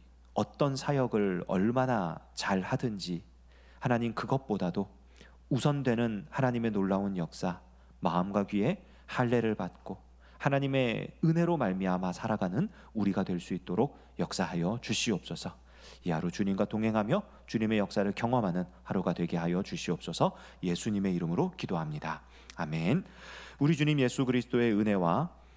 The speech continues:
하나님 아버지의 사랑하심과 성령님의 교통 역사하심이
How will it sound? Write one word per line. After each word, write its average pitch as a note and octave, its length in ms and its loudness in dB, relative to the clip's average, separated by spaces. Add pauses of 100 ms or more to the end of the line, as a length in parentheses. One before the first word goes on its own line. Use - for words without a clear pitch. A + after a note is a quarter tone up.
(120)
하나님 C3 360 4
아버지의 A#2 580 2 (260)
사랑하심과 F2 840 -2 (400)
성령님의 C#3 720 2
교통 B2 600 -2
역사하심이 F#2+ 760 -2